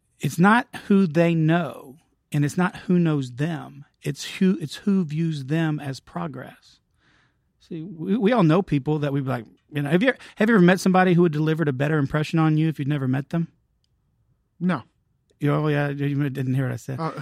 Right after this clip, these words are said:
Speaker 1: Have,
Speaker 2: okay.
Speaker 1: ha-, ha-, have you ever, have you ever met somebody who would have delivered a better impression i-, on you if you had never met them?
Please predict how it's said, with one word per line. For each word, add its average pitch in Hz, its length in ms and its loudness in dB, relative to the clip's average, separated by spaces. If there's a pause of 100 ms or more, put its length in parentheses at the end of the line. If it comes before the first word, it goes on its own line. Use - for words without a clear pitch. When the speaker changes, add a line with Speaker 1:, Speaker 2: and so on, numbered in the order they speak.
(140)
Speaker 1:
Have, 180 160 2
Speaker 2:
okay. 123 80 -16 (100)
Speaker 1:
ha-, 175 220 2
ha-, 160 100 0 (140)
have 180 140 2
you 180 100 6
ever, 170 240 2 (160)
have 160 140 2
you 170 60 4
ever 165 140 2
met 180 240 4
somebody 131 600 -2
who 156 80 2
would 165 200 4
have 202 100 -2
delivered 165 340 -2
a 139 40 -2
better 175 380 2
impression 139 680 -2
i-, 156 140 -2
on 147 240 0
you 143 100 2
if 147 120 -4
you 139 80 2
had 147 140 0
never 135 200 -2
met 143 260 -2
them? - 180 -16